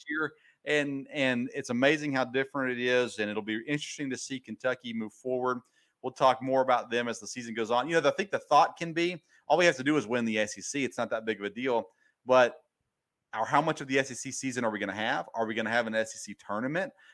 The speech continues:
Uh, none of that's guaranteed this year because of the covid situation. And just because some people are getting shots doesn't mean it's all gonna be gone by March, April, or May. And so, uh, you know, you have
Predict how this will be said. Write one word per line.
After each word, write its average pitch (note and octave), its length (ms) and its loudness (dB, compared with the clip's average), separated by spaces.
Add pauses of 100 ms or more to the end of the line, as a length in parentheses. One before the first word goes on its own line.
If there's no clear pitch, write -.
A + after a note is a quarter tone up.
(140)
Uh, A2+ 380 4
none C#3 260 4
of F#3+ 80 0
that's D#3 220 4
guaranteed D#3 640 -2
this - 280 -6
year E2 280 -12
because A2+ 420 0
of G#2+ 120 -6
the G2+ 60 -12
covid D3 460 -2 (280)
situation. C3 840 0
And A2 100 -2
just B2 180 -4
because D#3 340 0
some D3+ 180 0
people D3+ 220 -8
are C3 60 -4
getting C3 200 -6
shots D3 420 -2
doesn't B2 260 -4
mean B2+ 160 -4
it's A#2 120 -10
all C3+ 140 4
gonna B2 160 -4
be A#2 120 -6
gone A#2 480 0 (320)
by A#2 160 2
March, B2+ 440 2
April, B2+ 360 -4
or G#2+ 120 -2
May. C#3 440 0 (300)
And B2 200 -4
so, C3+ 400 2
uh, B2 300 2 (440)
you C3 120 0
know, B2+ 80 4
you B2+ 140 0
have F3 100 0